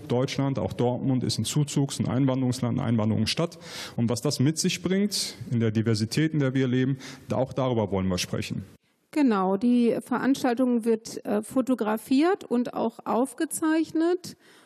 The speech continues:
Speaker 2: Und es, ähm, gibt auch einen Podcast, den Nordfunken nämlich, die sind hier auch am Start und zeichnen das Ganze auf und machen daraus eine Folge, die dann eben ausgestrahlt wird. Jetzt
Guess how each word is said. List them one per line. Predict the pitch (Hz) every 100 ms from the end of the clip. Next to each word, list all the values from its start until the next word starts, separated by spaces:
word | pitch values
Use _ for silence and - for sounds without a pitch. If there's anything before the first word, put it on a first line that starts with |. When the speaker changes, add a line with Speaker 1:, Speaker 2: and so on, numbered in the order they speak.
| _ _
Speaker 2:
Und | - 240 247 254 -
es, | - 226 - -
ähm, | 220 226 226
gibt | 220 226 -
auch | 240 -
einen | 220 220 220
Podcast, | - 277 - - 302 330 -
den | 240 220
Nordfunken | 233 277 - 302 294 294
nämlich, | 285 269 277 -
die | 247 247
sind | 240 240
hier | 240 240 -
auch | 214 254 -
am | 240
Start | 247 - 226 226 226 -
und | 208 214 214 - -
zeichnen | 214 214 214
das | 214
Ganze | 208 214 -
auf | 233 254 247
und | - 226
machen | 226 220 220
daraus | 208 202 214
eine | - 208 214
Folge, | - - 208 208 202
die | 202
dann | 214 214 233 - - _ -
eben | 208
ausgestrahlt | - 208 - 220 - 202 202
wird. | 196 214 - - _ -
Jetzt | 214 226 277 - - - -